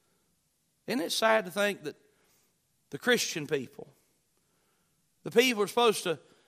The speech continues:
react and respond correctly, because of our bitterness and hatred towards people who are out to get us, are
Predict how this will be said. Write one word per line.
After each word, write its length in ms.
react 460
and 100
respond 500
correctly, 800
because 380
of 60
our 140
bitterness 520
and 80
hatred 400
towards 240
people 400
who 100
are 60
out 200
to 60
get 280
us, 320
are 220